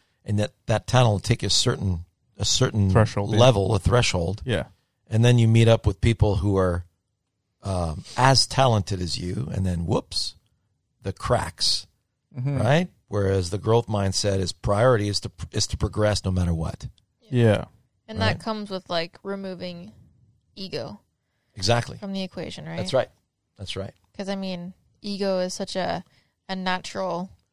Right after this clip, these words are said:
Speaker 1: Resp-,
Speaker 3: human
Speaker 1: yeah.
Speaker 3: trait, right?
Speaker 1: And
Speaker 2: Yeah.
Speaker 3: But if your ego gets in the way of you being able to grow and to learn,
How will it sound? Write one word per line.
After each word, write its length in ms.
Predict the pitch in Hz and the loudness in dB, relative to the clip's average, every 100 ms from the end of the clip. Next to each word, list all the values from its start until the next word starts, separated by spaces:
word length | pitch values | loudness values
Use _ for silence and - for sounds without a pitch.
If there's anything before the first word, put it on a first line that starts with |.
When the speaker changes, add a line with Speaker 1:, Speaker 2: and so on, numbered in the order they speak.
| _ - | _ -4
Speaker 1:
Resp-, 100 | 113 | -2
Speaker 3:
human 260 | 98 - | -2 -4
Speaker 1:
yeah. 40 | 95 | -6
Speaker 3:
trait, 420 | - 90 90 - | -8 -6 -6 -10
right? 300 | - 180 196 | -10 -6 -2
Speaker 1:
And 100 | 113 | 0
Speaker 2:
Yeah. 180 | 101 87 - _ _ _ _ 202 | 0 -4 -12 _ _ _ _ -4
Speaker 3:
But 440 | 208 202 185 - _ _ _ _ _ - | 4 6 6 2 _ _ _ _ _ -6
if 400 | 208 208 - 285 - - - - _ _ _ | -4 -4 -8 -20 -20 -20 -20 -20 _ _ _
your 220 | 202 196 | -10 -8
ego 300 | 190 190 196 | -6 -4 -4
gets 240 | 185 180 185 | -4 -6 -8
in 80 | 175 | -8
the 80 | |
way 520 | 170 175 175 175 - - | -4 -2 -2 -4 -6 -6
of 220 | 180 180 | -6 -8
you 200 | 175 175 | -12 -10
being 260 | 180 175 | -10 -10
able 160 | 170 175 | -10 -10
to 100 | 196 | -10
grow 420 | 180 185 180 185 | -10 -4 -2 -2
and 120 | 175 180 | -6 -10
to 100 | 180 | -10
learn, 580 | 185 185 170 165 175 | -6 -4 -4 -8 -10